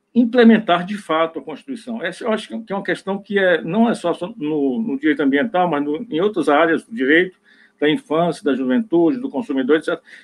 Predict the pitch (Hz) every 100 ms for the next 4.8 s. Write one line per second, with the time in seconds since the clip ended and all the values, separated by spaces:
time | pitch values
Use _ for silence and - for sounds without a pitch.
0 | - 170 214 277 226 254 240 220 220 196
1 | - 196 226 139 143 160 160 156 170 139
2 | _ _ _ _ _ _ _ - 156 165
3 | 143 139 _ 175 151 180 - 190 156 175
4 | 165 165 - 202 190 151 170 202